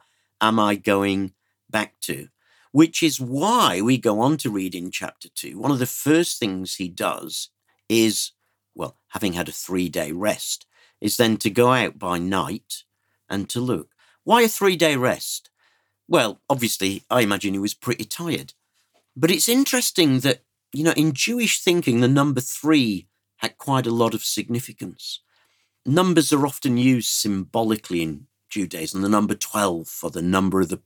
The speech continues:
people of God, the number ten for completion, and three, often symbolized in Jewish thinking,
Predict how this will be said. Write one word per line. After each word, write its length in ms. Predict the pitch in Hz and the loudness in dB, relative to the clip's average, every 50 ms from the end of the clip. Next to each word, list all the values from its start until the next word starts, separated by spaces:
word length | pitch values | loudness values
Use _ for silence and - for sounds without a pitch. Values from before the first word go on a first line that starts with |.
| - 98 | -6 -6
people 260 | 92 85 - 92 90 | -6 -6 -4 -4 -4
of 220 | 87 78 - _ | -4 -4 -6 _
God, 300 | - - 98 95 85 78 | -6 -2 0 0 0 0
the 100 | 76 90 | -2 -2
number 200 | 95 101 101 92 | 0 0 0 -2
ten 440 | 95 _ - - - 110 101 104 101 | -4 _ -4 -2 0 0 0 0 -2
for 120 | - - 78 | -4 -8 -12
completion, 600 | _ - 78 80 - - 110 110 107 - - - - - - - - _ | _ -8 -8 -8 -4 0 0 0 0 -2 -6 -10 -12 -18 -20 -20 -18 _
and 160 | - 143 156 143 | 0 2 2 2
three, 640 | - - - - 233 277 262 202 110 107 113 143 135 _ _ _ _ _ _ _ _ _ _ _ _ _ _ _ | 0 -4 -2 2 4 4 6 6 4 4 2 0 -4 _ _ _ _ _ _ _ _ _ _ _ _ _ _ _
often 360 | - 165 - - - 208 185 | -4 -4 -2 -2 0 0 2
symbolized 760 | 165 - - 190 190 175 165 143 117 101 98 95 98 - - | 2 2 0 0 2 2 2 4 4 2 2 2 -2 -2 0
in 140 | 113 107 104 | 0 2 2
Jewish 440 | 98 - 127 120 120 110 - - - | 2 2 0 2 2 2 2 -2 -2
thinking, 600 | - 143 135 135 131 131 - 92 - 73 85 _ | 0 2 2 2 2 0 -4 -6 -8 -8 -14 _